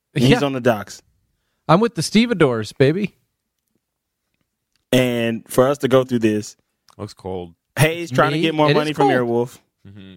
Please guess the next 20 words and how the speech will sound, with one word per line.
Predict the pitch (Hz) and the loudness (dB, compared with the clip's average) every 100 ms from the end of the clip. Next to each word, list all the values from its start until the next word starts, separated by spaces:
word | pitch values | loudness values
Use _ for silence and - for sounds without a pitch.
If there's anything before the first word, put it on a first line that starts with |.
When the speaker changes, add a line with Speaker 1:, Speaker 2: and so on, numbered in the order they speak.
| _ _ _ _ _ _ _ _ _ _ _ _ | _ _ _ _ _ _ _ _ _ _ _ _
Speaker 3:
Well, | 120 | -6
not | 131 127 | -2 -2
more. | 107 113 101 90 92 _ _ _ _ _ _ _ - - _ _ _ _ | 0 0 0 -4 -10 _ _ _ _ _ _ _ -14 -14 _ _ _ _
Speaker 2:
It's | 156 165 | 0 2
me, | 196 262 | 0 2
Speaker 3:
I | 285 | -2
guess, | 123 | 0
Speaker 2:
it's | 160 | 0
Frank | - - 233 254 - | 0 0 0 -2 -2
Speaker 3:
you | 185 | 0
know, | |
Speaker 2:
Sabatka, | 151 139 - | 0 -4 2
Speaker 3:
try | 147 147 - | 2 2 0
Speaker 2:
it's | 180 151 | 0 2
Speaker 3:
to | |
get | 135 123 | -2 -4
some | - 151 135 | 0 0 0
Speaker 2:
<laughs> | |
Speaker 3:
money. | 107 87 85 - - | -10 -4 -4 0 0
That | 113 110 | 0 -6